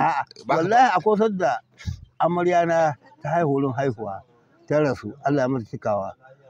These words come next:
Speaker 1: To lalle sai ne satin nan biyu ina daji ma.
Speaker 2: Baka dawo ba?
Speaker 1: Ban dawo ba. To ina jagoran ku, ina baro ku. Ina baro ku, ai sai aka yi ba, daji ya wace.
Speaker 2: Yanzu ko wuya ko faɗa bai taɓa koro ka
Speaker 1: A'a, ni da, da nake daji ban taɓa,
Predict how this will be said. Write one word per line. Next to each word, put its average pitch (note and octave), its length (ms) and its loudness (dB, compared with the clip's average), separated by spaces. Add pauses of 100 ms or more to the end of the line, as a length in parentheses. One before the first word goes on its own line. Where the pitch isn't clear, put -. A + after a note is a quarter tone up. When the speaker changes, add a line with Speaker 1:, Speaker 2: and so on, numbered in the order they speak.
(140)
Speaker 1:
To D#3 140 0
lalle A3 240 4
sai A#3 160 4
ne F#3+ 160 4
satin E3+ 400 0
nan D#3 160 0
biyu F3+ 240 2
ina D#3+ 160 0
daji A2+ 340 -2
ma. F#2 140 -12 (480)
Speaker 2:
Baka B2 180 -2
dawo B2 220 2
ba? A2+ 160 2
Speaker 1:
Ban B2 160 -2
dawo A#2+ 240 -2
ba. A2 100 -10 (1300)
To F3 180 -4
ina A#3+ 200 2
jagoran F#3+ 500 4
ku, A3+ 140 0
ina G#3 180 4
baro A#3 260 2
ku. A3+ 180 -2 (420)
Ina D4 160 2
baro D4 240 2
ku, A#3+ 80 -4
ai D#4 80 2
sai C#4 160 2
aka A#3+ 140 0 (100)
yi - 80 -2 (160)
ba, F#3+ 80 -8 (280)
daji G3 280 2
ya D#3+ 100 2
wace. D#3 180 2
Speaker 2:
Yanzu C#3+ 200 -2
ko G3+ 240 6
wuya E3+ 160 6
ko E3+ 160 6
faɗa D#3+ 160 4
bai C3+ 80 6
taɓa D3 200 0
koro D#3 200 2
ka C#3 60 4 (180)
Speaker 1:
A'a, C#3+ 320 -2
ni G3 320 4
da, F#3 160 -2
da F3+ 100 -2
nake F#3 220 0
daji D#3 320 2
ban C3+ 100 -2
taɓa, C#3+ 300 -4